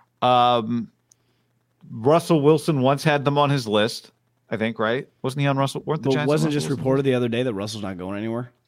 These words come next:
Speaker 1: I don't think he is. You, uh, don't really have, there's not like, you know, if you had the first pick and it was the Trevor Lawrence draft, maybe it'd be a different animal, but I don't,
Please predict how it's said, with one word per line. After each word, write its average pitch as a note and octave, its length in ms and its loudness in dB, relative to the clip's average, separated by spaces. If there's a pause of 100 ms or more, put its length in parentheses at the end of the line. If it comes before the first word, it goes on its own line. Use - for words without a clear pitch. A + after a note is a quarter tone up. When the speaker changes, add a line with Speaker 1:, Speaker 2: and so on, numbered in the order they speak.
(160)
Speaker 1:
I - 80 -2
don't B2 120 4
think G2 120 -2
he F#2+ 100 2
is. F#2 280 0 (960)
You, C3 540 4 (120)
uh, A#2 400 4
don't D3+ 400 0
really D3+ 420 6
have, B2+ 480 0
there's A#2+ 180 0
not C#3+ 180 2
like, A2 320 0 (800)
you F#2+ 120 -16
know, F2 220 -14
if C3+ 100 -6
you G#3 60 8
had F#3 80 4
the C3+ 80 2
first D3+ 360 2
pick C#3 320 2
and B2+ 100 0
it A#2 40 2
was G#2 140 0
the G2+ 80 -8
Trevor G2+ 320 0
Lawrence G#2+ 340 2
draft, F#2 500 -6 (120)
maybe A#2+ 300 2
it'd G#2 80 0
be G#2+ 100 0
a - 20 0
different G2+ 280 0
animal, G2+ 360 -2
but G#2+ 240 -4
I A#2 120 2
don't, A2+ 240 0